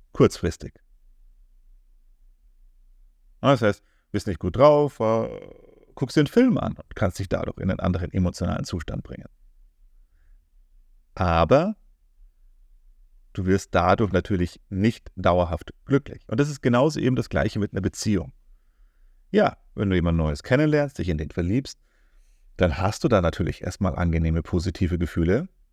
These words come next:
aber du wirst dadurch nicht glücklich. Und das ist eben dann die Herausforderung oder die Schwierigkeit, dass wenn wir dann länger zusammenbleiben,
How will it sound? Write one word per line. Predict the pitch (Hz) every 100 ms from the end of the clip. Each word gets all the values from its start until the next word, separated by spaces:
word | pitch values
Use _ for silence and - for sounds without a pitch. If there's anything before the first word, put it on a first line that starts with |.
| _ - _ _ _ _ _ - _ _ -
aber | 98 87
du | 85
wirst | 90 -
dadurch | 80 71
nicht | 101
glücklich. | - 92 - -
Und | 95 95
das | 107
ist | 104
eben | 107 110
dann | 98 95
die |
Herausforderung | 85 76 82 - 120 131 151 180
oder | 98
die | 85
Schwierigkeit, | - 95 113 - 147
dass | - -
wenn | 98
wir |
dann | 90 87
länger | 87 85
zusammenbleiben, | - 87 139 110 87 82 80 135